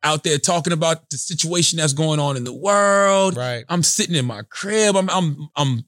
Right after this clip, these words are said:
Speaker 1: looking at my T V and I'm just sitting there sad as fuck.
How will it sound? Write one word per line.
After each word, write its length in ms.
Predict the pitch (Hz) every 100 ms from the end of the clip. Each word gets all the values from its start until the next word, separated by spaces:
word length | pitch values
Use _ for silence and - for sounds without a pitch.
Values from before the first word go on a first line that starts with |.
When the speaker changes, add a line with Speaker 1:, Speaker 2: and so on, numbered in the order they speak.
| _
Speaker 1:
looking 240 | - 165 175
at 60 |
my 140 | 143 131
T 300 | - 208 208
V 260 | 214 202
and 160 | 165 143
I'm 260 | 170 202 165
just 280 | 180 -
sitting 280 | - 175 160
there 360 | 160 156 143 123 _ _ _
sad 960 | - - - 160 151 147 143 139 139 - _ _ _
as 680 | 120 123 123 120 117 110 - _ _ _ _ _ 123
fuck. 340 | 101 _